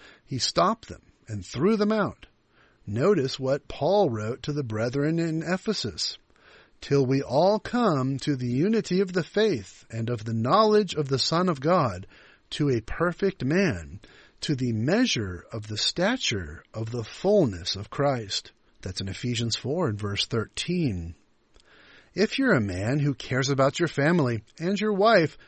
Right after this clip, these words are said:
commit to becoming like Christ. If you want to make a difference in your world and build something worthwhile, become like Christ. If you want to set a strong and solid example for others to follow, become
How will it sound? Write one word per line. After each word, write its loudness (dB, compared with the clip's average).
commit 2
to -4
becoming 0
like -2
Christ. -6
If -10
you -2
want 0
to 2
make 0
a 2
difference 2
in 0
your 0
world -4
and -2
build 2
something 0
worthwhile, 0
become -2
like 0
Christ. 0
If -10
you 0
want -2
to -6
set 0
a -4
strong -2
and 0
solid 2
example 0
for -2
others 4
to -2
follow, 4
become -4